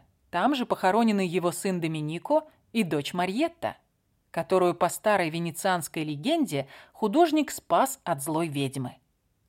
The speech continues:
Если внимательно посмотреть на церковь, то видно, что в двенадцати нишах стоят фигуры апостолов.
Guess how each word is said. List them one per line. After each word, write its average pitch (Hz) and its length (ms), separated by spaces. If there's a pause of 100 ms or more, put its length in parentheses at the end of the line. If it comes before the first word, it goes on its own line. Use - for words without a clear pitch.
(400)
Если 202 340
внимательно 262 560
посмотреть 220 540
на 175 120
церковь, 269 460
то - 80
видно, 190 440 (140)
что - 240
в 190 60
двенадцати 190 720
нишах 208 440 (220)
стоят 247 440
фигуры 233 400
апостолов. 233 920